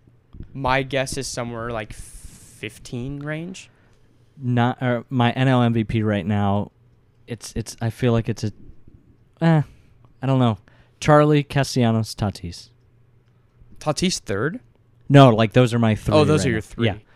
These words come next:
Speaker 1: Yeah,
Speaker 2: Those,
Speaker 1: no,
Speaker 2: those
Speaker 1: I'd,
Speaker 2: are my
Speaker 1: I,
Speaker 2: three right now.
Speaker 1: I would tend to agree. I think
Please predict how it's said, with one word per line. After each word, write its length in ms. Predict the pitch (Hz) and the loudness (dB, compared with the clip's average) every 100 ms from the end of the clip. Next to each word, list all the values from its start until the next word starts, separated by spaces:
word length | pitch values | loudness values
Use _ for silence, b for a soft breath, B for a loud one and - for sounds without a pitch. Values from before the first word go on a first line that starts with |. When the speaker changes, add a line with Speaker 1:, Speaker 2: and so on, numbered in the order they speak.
| b | b
Speaker 1:
Yeah, 160 | 131 113 | -2 0
Speaker 2:
Those, 80 | 113 | 0
Speaker 1:
no, 80 | |
Speaker 2:
those 80 | 110 | 2
Speaker 1:
I'd, 200 | 131 160 | 2 2
Speaker 2:
are 40 | 107 | 2
my 60 | 135 | 4
Speaker 1:
I, 140 | 151 | 4
Speaker 2:
three 80 | 151 | 2
right 80 | 87 | -4
now. 60 | - | -2
Speaker 1:
I 160 | 131 151 | 0 0
would 160 | 147 | -2
tend 200 | - 135 | -4 -2
to 100 | 135 | -2
agree. 480 | 117 113 117 117 113 b b b b b _ - | -2 -4 -4 -4 -6 b b b b b _ -8
I 100 | 123 | -6
think 380 | 127 139 123 | -4 -6 -6